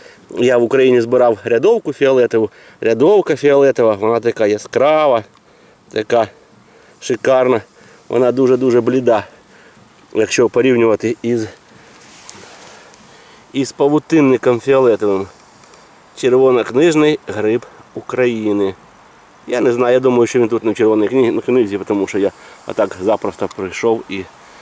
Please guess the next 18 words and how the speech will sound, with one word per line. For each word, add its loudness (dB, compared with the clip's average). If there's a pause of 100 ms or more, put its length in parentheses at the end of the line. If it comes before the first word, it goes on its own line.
(160)
Знайшов. -2 (360)
Але 0 (200)
не 0
показати -2
вам, 0 (680)
я 0
впевнений, 0
що, 0 (1200)
я -2
впевнений, 0
що, -2 (760)
е, 2
мій 2
канал 0 (160)
дивляться 0
не 0
тільки -4 (640)
любителі 0